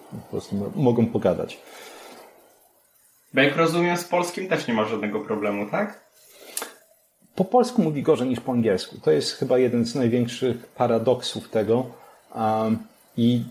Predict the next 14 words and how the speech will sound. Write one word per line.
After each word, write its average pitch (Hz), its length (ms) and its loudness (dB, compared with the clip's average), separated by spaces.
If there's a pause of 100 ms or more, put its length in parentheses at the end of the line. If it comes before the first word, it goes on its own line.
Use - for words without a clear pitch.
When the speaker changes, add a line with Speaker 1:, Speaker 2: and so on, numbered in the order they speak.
(600)
Speaker 1:
ciężko, - 520 0
ciężko 165 420 2
jakby 139 220 4
do-, 135 240 2
doszukiwać 127 680 -2
się 131 140 0
jakby 113 640 2
takich, 113 460 -4
nie 117 140 -2
wiem, 104 260 -2
powiedział, 110 300 -2
stuprocentowo 120 920 0
logicznych 110 640 0
wyjaśnień. 110 580 0